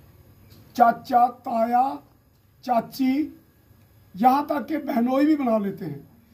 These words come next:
लेकिन जब वोट मिल जाते हैं, बन जाते हैं, तो फिर उनको दो कौड़ी का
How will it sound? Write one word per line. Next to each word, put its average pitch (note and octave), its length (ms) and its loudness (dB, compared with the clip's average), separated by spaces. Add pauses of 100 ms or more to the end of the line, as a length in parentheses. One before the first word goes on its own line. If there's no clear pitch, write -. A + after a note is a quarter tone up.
(160)
लेकिन A#3 320 -4
जब A#3 280 -2
वोट A#3+ 220 2
मिल C#4 140 2
जाते C4+ 300 -2
हैं, B3+ 200 -4
बन G#3+ 180 2
जाते B3+ 280 -2
हैं, C4+ 120 -4
तो D#4 120 -4
फिर C#4 160 -2
उनको C#4 840 0 (600)
दो C#4+ 580 2
कौड़ी C4+ 420 4
का D4 460 0